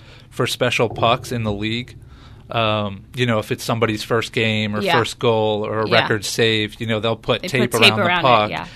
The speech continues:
Speaker 2: And
Speaker 1: then they
Speaker 2: mark it.
Speaker 1: and mark
Speaker 2: Yeah.
Speaker 1: it. So I put tape around the puck and marked what it is, you
Speaker 2: Awesome.
Speaker 1: know, to tie that in. And, uh, M S G Networks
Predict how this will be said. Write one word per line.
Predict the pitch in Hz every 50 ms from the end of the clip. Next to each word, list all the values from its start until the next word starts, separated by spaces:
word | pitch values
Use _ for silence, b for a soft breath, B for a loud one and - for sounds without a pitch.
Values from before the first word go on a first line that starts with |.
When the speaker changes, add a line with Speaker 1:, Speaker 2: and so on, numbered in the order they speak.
| B B -
Speaker 2:
And | - 214 -
Speaker 1:
then | 214
they | 214
Speaker 2:
mark | 208 202 190 - -
it. | 190 165 156 - - - -
Speaker 1:
and | - 117 120 120
mark | 123 123 117 113 110
Speaker 2:
Yeah. | 180 175 147
Speaker 1:
it. | - -
So | - - 120
I | 117 117
put | - 139 123 -
tape | - 131 117 113 -
around | 117 113 113 110
the | 110 107
puck | - 123 113 110 107 -
and | 117 110 107
marked | 110 107 101 - -
what | 107 107 101
it | 104 101
is, | 104 95 98 98 - - B B B B B
you | B B B
Speaker 2:
Awesome. | 196 233 254 123 110
Speaker 1:
know, | 104 104
to | 107 107
tie | - - 113 110 110
that | 104 110 104 104 104
in. | 104 104 104 104 104 110 b b b b b b -
And, | 117 113 110 104 107 107 104 107 104
uh, | 117 107 107 107 104 101 104 - -
M | 127 123 120 120
S | 120 117 - -
G | - - 120 120 117 117 117 113 113 131 b b b b
Networks | - 117 117 117 123 117 113 113 117 - - - - - - - -